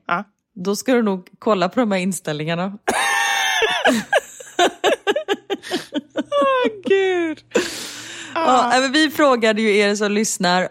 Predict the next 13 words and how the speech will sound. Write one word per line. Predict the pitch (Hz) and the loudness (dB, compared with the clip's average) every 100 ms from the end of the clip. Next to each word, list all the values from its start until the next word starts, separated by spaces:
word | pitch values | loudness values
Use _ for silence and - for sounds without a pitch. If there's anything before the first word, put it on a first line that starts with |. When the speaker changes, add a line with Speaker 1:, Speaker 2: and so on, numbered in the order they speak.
| _ | _
Speaker 2:
om | 214 202 190 185 180 - | 0 2 2 0 -2 0
olika | 226 202 185 190 - - | 0 2 0 0 -2 2
ord | 294 302 254 | 4 4 2
eller | 220 220 | 2 4
meningar | 233 226 202 226 | 4 2 2 2
eller | 226 | 2
uttryck | - 233 - - 240 | 2 0 0 -2 -2
som | - | 0
man | 208 | -2
säger | 208 214 180 170 | 0 -2 0 -2
liksom | 180 185 | -2 -4
specifikt | - 185 208 - 165 156 | -4 -2 -2 0 -2 -2
på | - | -12